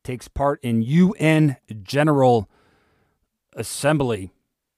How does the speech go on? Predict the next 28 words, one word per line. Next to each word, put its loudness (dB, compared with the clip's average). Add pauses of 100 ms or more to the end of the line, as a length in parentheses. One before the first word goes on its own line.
(220)
I -14
seen -4
this -2
post -4
and -4
I, -6 (100)
I -12
thought 0
about, 0 (520)
uh, -10
the -4
remnant 0 (640)
that -8
will -6
come 2
<laughs> -18
from 0
the -4
remnant, -2 (680)
uh, -18
called -4
the -4
one -2
hundred -2
forty-four -6
thousand. 0
I -4
wonder -6